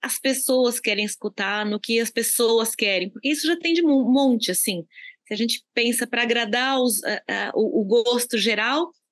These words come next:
te-, já tem o rádio, já tem televisão e tem internet especificada. É, o,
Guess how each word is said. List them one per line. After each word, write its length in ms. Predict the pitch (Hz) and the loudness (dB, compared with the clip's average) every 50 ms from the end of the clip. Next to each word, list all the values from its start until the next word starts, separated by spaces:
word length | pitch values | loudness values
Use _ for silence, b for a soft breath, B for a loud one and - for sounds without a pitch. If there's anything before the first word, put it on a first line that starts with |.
| _ _ _ _ _ _ _ | _ _ _ _ _ _ _
te-, 220 | 277 269 269 254 | 0 0 0 0
já 120 | 240 285 277 | 0 -2 0
tem 220 | 277 302 294 339 | 0 0 2 2
o 40 | 320 | 2
rádio, 360 | 254 247 247 262 269 277 233 | 2 2 0 0 0 0 0
já 80 | 247 240 | 0 0
tem 120 | 262 254 | 0 0
televisão 560 | 247 269 254 240 233 214 196 226 233 240 247 | 2 2 0 0 0 0 0 0 2 2 0
e 60 | 254 | 2
tem 140 | 254 254 247 | 2 2 2
internet 440 | 254 254 269 240 233 233 247 247 - | 2 2 2 0 0 0 -2 -2 -6
especificada. 920 | - - 269 262 - 277 - - - 285 - - 202 185 185 175 175 180 B B B B B B B _ _ _ _ _ _ _ | -6 -4 -4 -2 -2 -4 -6 -6 -8 -6 -4 -2 -2 -2 -2 -2 -4 -6 B B B B B B B _ _ _ _ _ _ _
É, 300 | - 226 220 214 220 - | -2 -2 0 0 0 2
o, 160 | - 254 254 | 2 0 0